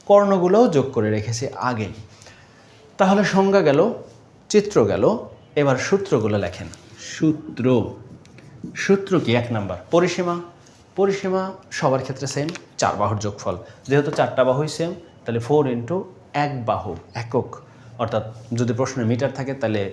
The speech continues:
ফোর into এক বাহু দিয়ে মিটার লিখবেন, সেন্টিমিটার লাগলে ফোর into এক বাহুর মাপ লিখে সেন্টিমিটার লিখবেন। তাহলে পরিসীমা ফোর এ একক, যেহেতু বাহুগুলোই ধরছে। ক্ষেত্রফল কি হবে রম্বসের? একটু সাবধানতার সাথে, রম্বসের ক্ষেত্রফল হচ্ছে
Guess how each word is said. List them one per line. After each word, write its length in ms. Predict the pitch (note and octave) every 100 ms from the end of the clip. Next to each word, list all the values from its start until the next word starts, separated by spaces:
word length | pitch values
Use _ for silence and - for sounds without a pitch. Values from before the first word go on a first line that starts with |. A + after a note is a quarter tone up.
| -
ফোর 560 | - - A#2+ A#2+ A#2 A2+ -
into 420 | A#2 G#2 A2+ G#2+
এক 220 | G2+ G2
বাহু 220 | G2+ G#2
দিয়ে 200 | G#2+ G#2
মিটার 320 | G2 A2+ C3 C#3
লিখবেন, 380 | B2+ - D#3
সেন্টিমিটার 520 | F3+ A#2+ G#2 G#2 G#2 G#2+
লাগলে 240 | G#2+ A2
ফোর 300 | G#2+ B2+ C3
into 300 | G#2 G#2 G#2+
এক 200 | G2+ G2
বাহুর 200 | G#2 A2+
মাপ 280 | G#2+ A2 A2
লিখে 360 | A2+ - A3 - - -
সেন্টিমিটার 440 | C#3 G2+ F#2 D2
লিখবেন। 260 | C#2+ D#2 F#2 - - - - _
তাহলে 140 | B2+
পরিসীমা 480 | C3 F#3+ G3 G#3+ A#3
ফোর 480 | A#3+ - D#3 G#3 - -
এ 240 | E3 F3+ -
একক, 300 | A#2 G#2 G#2+
যেহেতু 260 | D3+ D3
বাহুগুলোই 420 | A#2 G#2+ A2+ A2 G#2+
ধরছে। 460 | G2+ G2 - G2+ - - _
ক্ষেত্রফল 460 | - F#3+ G3 G3+ G#3
কি 120 | G#3
হবে 200 | G3 G3+
রম্বসের? 440 | G3 F#3+ G3 - G#3 - -
একটু 420 | G3 - - B3+
সাবধানতার 540 | - A2 G#2+ G2 G2
সাথে, 380 | - A2 G3+ A#3 - - -
রম্বসের 600 | B2 D#3+ F#3+ A#3 A3+ A#3
ক্ষেত্রফল 520 | A3 E3+ - D#3 E3
হচ্ছে 240 | E3 E3